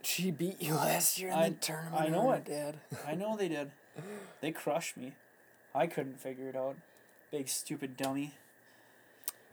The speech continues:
Speaker 1: Um,
Speaker 2: <sighs>
Speaker 1: okay, thanks for listening, folks.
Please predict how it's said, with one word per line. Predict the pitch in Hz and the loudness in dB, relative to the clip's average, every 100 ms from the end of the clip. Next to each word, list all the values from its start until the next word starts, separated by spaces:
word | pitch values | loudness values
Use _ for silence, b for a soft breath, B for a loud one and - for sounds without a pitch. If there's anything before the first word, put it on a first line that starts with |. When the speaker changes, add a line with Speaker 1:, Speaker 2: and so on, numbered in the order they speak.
| - | -10
Speaker 1:
Um, | 110 104 104 147 139 123 B B B | -2 2 2 2 -2 -8 B B B
Speaker 2:
<sighs> | B B - - | B B -14 -2
Speaker 1:
okay, | 143 180 | 2 2
thanks | - 131 | 4 2
for | - 139 | 4 6
listening, | 156 170 156 | 6 6 4
folks. | 160 165 - - | 8 8 6 -4